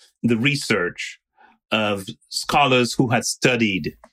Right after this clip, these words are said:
this distress, uh, not, not so much a stress of discrimination, but had,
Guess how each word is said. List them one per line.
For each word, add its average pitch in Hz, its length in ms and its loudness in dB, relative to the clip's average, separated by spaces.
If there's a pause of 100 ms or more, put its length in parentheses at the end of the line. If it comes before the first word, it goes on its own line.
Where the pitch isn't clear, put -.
(300)
this 120 300 0
distress, - 640 -2
uh, 113 280 0
not, 156 280 2
not 185 160 4
so 190 140 2
much 151 160 0
a 123 40 0
stress 175 320 -2
of 117 120 -2
discrimination, 110 680 0
but 123 120 0
had, 123 200 0